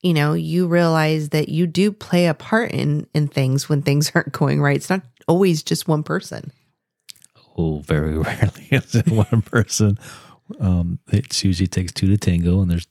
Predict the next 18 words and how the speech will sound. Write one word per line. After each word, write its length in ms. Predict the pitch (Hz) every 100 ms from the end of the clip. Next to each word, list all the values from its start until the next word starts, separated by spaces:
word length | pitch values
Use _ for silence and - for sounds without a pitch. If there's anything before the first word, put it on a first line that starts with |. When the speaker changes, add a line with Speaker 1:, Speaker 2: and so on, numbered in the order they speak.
| -
Speaker 2:
there's 240 | 82 80 _ _ _ -
two 160 | - 92
halves 460 | 90 87 95 104
and 260 | 87 82 82 -
there's 160 | - -
two 180 | 107
sides 320 | 98 95 98 95
to 80 |
every 160 | 101 110
story. 480 | - 110 98 95 113
And 220 | 90 85 - - _ _ -
it 140 | 87
takes 260 | - 90 -
two 240 | - 98
people 340 | - 95 95 90
to 160 | -
either, 520 | 92 90 82 85 85 78
uh, 240 | 78